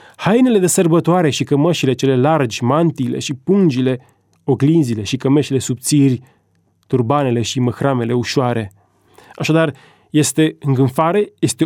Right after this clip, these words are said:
opulență, este un gust dezvoltat pentru podoabele de lux.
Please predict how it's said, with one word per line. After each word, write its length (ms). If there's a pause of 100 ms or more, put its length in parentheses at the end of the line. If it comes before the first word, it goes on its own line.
(100)
opulență, 880 (500)
este 400
un 160
gust 760
dezvoltat 960 (320)
pentru 320
podoabele 680
de 180
lux. 460